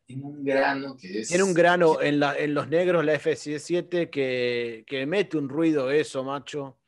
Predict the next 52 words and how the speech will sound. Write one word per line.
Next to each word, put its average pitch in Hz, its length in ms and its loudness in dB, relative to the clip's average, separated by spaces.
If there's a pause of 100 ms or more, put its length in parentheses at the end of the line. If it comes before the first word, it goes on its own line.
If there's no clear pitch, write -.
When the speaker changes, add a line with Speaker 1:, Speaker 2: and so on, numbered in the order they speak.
(140)
Speaker 1:
Pero 220 160 4
es, 294 260 -2
sí, - 560 0
Speaker 2:
Es 156 60 6
Speaker 1:
no 165 60 8
es 165 60 0
grano, 175 300 4
es - 180 -6 (140)
un 165 120 -10
ruido 160 480 4
Speaker 2:
es 190 140 4
ruido, 220 320 4
Speaker 1:
terrible. 180 180 4
Speaker 2:
es 175 80 2
ruido, 170 460 -4
es 165 160 0
ruido. 165 340 -6
Sí, 185 140 -4
Speaker 1:
Es - 100 -6
Speaker 2:
sí, 185 120 -8
sí, 165 160 -10
Speaker 1:
ruido. 175 180 -4
Speaker 2:
sí, 139 100 -12
sí. 120 300 -16 (440)
Acá, 202 420 2
por 214 100 4
Speaker 1:
Mira, - 120 4
Speaker 2:
ejemplo, 190 260 2
aquí 175 240 2
en 214 80 2
la 196 180 4
Speaker 1:
<laughs> - 840 -14
está, - 580 -4 (200)
está. 247 300 -6
Speaker 2:
Mirá. 117 320 -8 (880)
Sí, - 140 -8
Speaker 1:
Ahí 135 60 0
está 131 180 -2
Speaker 2:
bueno, 139 200 0
Speaker 1:
el 139 60 -2
Speaker 2:
no 151 100 4
Speaker 1:
ruido. 151 320 -2
Speaker 2:
lo, - 60 -14 (480)
no 156 100 2
lo 175 100 2
distinguimos 156 680 0
desde 139 200 -4
acá, 147 240 0
<laughs> - 0 -
me, 143 120 -4
me 156 240 -4
parece. 143 500 -4